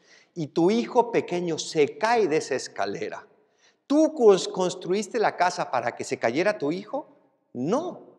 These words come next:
Sin embargo, tu hijo, al haber esas leyes naturales, él al tropezar se cae por esa escalera. Y entonces, ¿tú qué haces? Corres, lo abrazas, lo revisas,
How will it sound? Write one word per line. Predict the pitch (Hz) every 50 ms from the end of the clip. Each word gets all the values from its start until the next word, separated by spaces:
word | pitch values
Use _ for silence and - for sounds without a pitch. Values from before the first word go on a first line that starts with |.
| _ _ _ _ _ _ _ _ _ _ _ _ _
Sin | - - - 139 131
embargo, | 127 123 120 127 131 143 151 180 208 208
tu | - 277 277
hijo, | 269 262 - - - 190 208 220 - - - - - -
al | - 120 123 113
haber | 104 110 123 143 160
esas | 180 175 - 190 180 170
leyes | 208 220 202 143 123 120
naturales, | 131 165 - - 254 247 233 208 180 180 190 202 - - - - - - -
él | 175 190 180 147 -
al | - - - - -
tropezar | - 208 208 226 233 226 - 190 175
se | - - 180 - -
cae | - - - 277 277
por | - - 139 123 113
esa | 98 - 131
escalera. | 117 - - - 101 104 101 95 110 - _ _ _ _ -
Y | 151 151 175 190
entonces, | 190 196 196 196 262 247 233 190 - - 214 - 180 - - - - - - _ _ _
¿tú | - 220 220 220
qué | 220 180 139
haces? | 120 117 110 - - 104 104 - - - - _ _ _ _ _ _ _ _ _ _ _ _ _ _
Corres, | - 175 190 208 208 202 220 226 226 220 - - - - - -
lo | - 113 117 120 123
abrazas, | 117 113 113 135 165 185 202 196 - - 196 190 196 - - - _ _ _ _ -
lo | - 120 117 120
revisas, | - 110 107 117 151 170 160 - - 156 151 147 - -